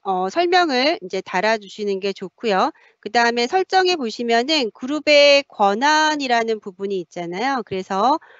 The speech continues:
어, 업무와 관련된 부분이니까 제가 비공개라는 설정으로 바꾸겠습니다. 그리고 나서 이제 만들기라는 단추를 눌러주면 저희가 협업을 할 수 있는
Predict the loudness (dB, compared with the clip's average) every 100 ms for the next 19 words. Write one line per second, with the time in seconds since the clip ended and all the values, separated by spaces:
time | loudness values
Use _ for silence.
0 | _ _ -8 -6 -2 0 4 4 4 2
1 | 4 2 0 0 2 0 -2 -8 -8 -6
2 | -4 -6 -8 -2 0 0 -4 -6 -6 -6
3 | -6 -12 -4 -2 0 2 2 2 0 -2
4 | -4 -6 -8 -6 -4 -4 -6 -10 -14 -12
5 | -8 -8 -8 -10 -4 0 0 -2 -18 -20
6 | -8 -4 0 0 0 -2 -2 -4 -4 -2
7 | 0 0 2 2 2 -4 -4 -6 -6 -6
8 | -4 -2 -2 -4 -4 2 2 0 -4 0
9 | 2 2 -2 -14 -20 _ -2 0 0 0
10 | 0 0 2 2 2 0 2 0 -2 -8
11 | -4 -2 -2 -2 0 0